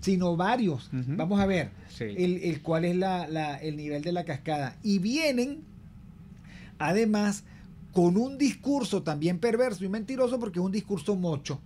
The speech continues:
Speaker 1: ¿Mocho en qué sentido? Se consiguen <clears throat> con que ellos salen diciendo que aquí no hay Estado, el totalitarismo, la dictadura, la tiranía,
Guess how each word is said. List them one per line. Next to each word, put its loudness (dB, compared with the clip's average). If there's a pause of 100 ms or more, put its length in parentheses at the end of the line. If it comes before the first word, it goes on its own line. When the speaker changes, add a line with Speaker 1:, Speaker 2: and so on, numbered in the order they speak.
(600)
Speaker 1:
¿Mocho 2
en 0
qué 4
sentido? 2 (260)
Se 2
consiguen 0
<clears throat> -20
con 0
que -4
ellos 2
salen 0
diciendo 2
que -4
aquí -4
no -6
hay -6
Estado, -2
el -4
totalitarismo, 0
la -2
dictadura, 0
la -2
tiranía, -2